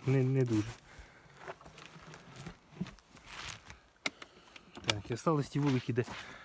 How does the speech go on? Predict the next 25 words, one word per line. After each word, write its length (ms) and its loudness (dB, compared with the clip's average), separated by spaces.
на 100 4
полчаса 480 4
розбирати 420 6
ту 80 -8
кришу. 300 0
Так, 280 6
оце 220 4
таке 280 2
щось 220 -2
теж 180 6
тут 160 2
у 60 8
мене. 240 6
Бачу, 280 0
розтопили 640 6
вони 200 6
кришу. 440 6
Це 60 -8
теж 160 8
такий 260 8
ройок, 340 8
роїв 260 8
вискочило 640 4
звідси 320 0
мільйон. 400 2